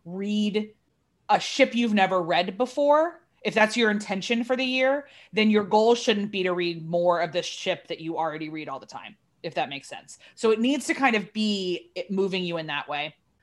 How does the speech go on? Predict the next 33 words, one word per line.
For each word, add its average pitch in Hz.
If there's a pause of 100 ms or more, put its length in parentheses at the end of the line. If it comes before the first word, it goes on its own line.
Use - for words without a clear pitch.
(280)
Most, 247
a 220
lot 214
of 233
goals, 269
it's 190
really 220
helpful 208
if 202
they're 190
measurable, 147 (420)
if 196
you 196
have 220
a 190
way 185
to 175
do 170
it. -
So 202
when 190
we 196
talk 277
about, 170 (440)
you 196
know, 165 (580)
we're 214
about 208
to 185
talk 180
about 165
writing 208
and 170